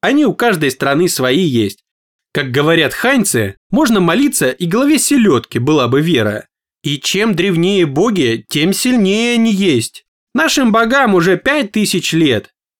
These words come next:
Христу исполнилось шестнадцать веков. Аллах отмечает тысячелетия. Я их всех почитать,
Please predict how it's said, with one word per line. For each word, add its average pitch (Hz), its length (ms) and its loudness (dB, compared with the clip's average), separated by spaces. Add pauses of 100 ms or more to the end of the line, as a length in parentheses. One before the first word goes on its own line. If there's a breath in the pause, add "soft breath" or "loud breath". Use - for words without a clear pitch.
Христу 220 500 0
исполнилось 120 600 0
шестнадцать 247 560 -2
веков. 123 500 -2 (400)
Аллах 262 400 -2
отмечает 233 580 -2
тысячелетия. 180 1000 -2 (400)
Я 277 220 2
их 277 60 -2
всех - 320 -4
почитать, 233 600 -2